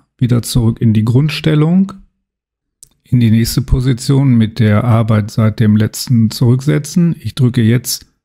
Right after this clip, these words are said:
mehr als drei Sekunden auf die Taste. Es wird Reset angezeigt. Ich lasse los und drücke abermals mehr als drei Sekunden auf die Taste. Und der Wert ist zurückgesetzt.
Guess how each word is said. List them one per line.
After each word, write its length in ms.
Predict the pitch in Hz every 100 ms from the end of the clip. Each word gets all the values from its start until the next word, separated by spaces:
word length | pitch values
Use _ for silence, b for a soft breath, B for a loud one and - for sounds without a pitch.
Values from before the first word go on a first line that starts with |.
| _
mehr 320 | 113 117 127
als 180 | 123 110
drei 260 | 117 113 117
Sekunden 460 | 113 - 120 113
auf 200 | 107 104
die 180 | 117 107
Taste. 720 | - 113 - - 143 180 196 - _ _ _ _ _ _ _ _ _
Es 180 | - -
wird 160 | 123 123
Reset 420 | 117 - 131 135
angezeigt. 680 | 147 147 139 - 139 139 135
Ich 140 | 117
lasse 280 | 120 117 120
los 400 | 107 120 135 131
und 180 | 127 113
drücke 320 | 120 120 113
abermals 680 | 113 120 117 120 117 - -
mehr 240 | 139 117
als 200 | 117 117
drei 260 | - 117 117
Sekunden 440 | 110 110 127 117
auf 140 | 120 110
die 160 | 110
Taste. 540 | - 120 113 - 117 117 135 _ b b b b b _
Und 260 | 123 123 120
der 180 | 117 104
Wert 240 | 113 113
ist 220 | - -
zurückgesetzt. 840 | - 120 113 104 92 101 - -